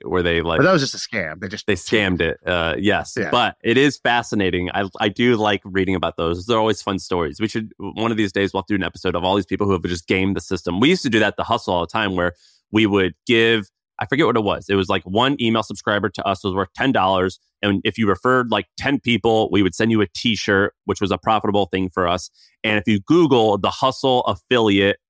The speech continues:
Speaker 1: Contest, all of these moms have, there was mostly, like, a stay-at-home mom website, and it's called, like, Coupon Dash or, like, some of the, well, all these websites where it's just people who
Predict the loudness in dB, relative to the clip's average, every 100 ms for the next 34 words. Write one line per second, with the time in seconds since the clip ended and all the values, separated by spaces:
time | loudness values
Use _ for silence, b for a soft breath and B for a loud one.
0 | _ -4 -2 -2 -4 -4 -4 -8 _ _
1 | _ _ 0 2 4 2 2 0 0 0
2 | 0 2 0 0 -4 -4 -4 -4 -8 0
3 | 0 2 -2 0 2 2 0 -4 -2 0
4 | 2 2 2 2 2 -2 -2 -4 -4 -6
5 | -4 -4 -2 -2 0 0 -2 _ _ _
6 | -2 0 2 0 0 0 0 -2 -4 -2
7 | 0 0 -2 2 2 2 0 2 2 2
8 | -2 -2 -4 -2 -2 -4 -4 -4 -2 -2